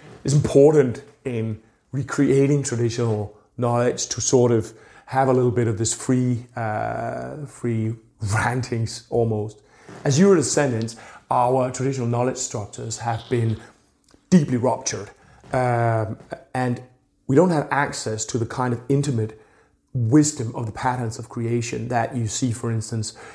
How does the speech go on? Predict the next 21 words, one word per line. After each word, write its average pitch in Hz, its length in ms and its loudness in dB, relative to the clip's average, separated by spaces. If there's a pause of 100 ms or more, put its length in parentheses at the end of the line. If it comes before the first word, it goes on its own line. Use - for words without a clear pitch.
(140)
in 127 200 0
the 117 320 0
Aboriginal 120 520 2
scholar 117 420 -2
Tyson 110 560 -6
Yunkaporta, 110 600 -4
who 113 160 -2
I 110 160 -4
mentioned 117 480 -6
in 101 60 -8
the 104 60 -6
beginning, 107 380 -4 (360)
who - 100 -2
describes 120 580 4
in 123 200 -6
his, 113 400 -6
uh, 107 320 -10
recent 127 380 -2
and 107 100 -10
amazing 117 560 2
book, 107 280 -8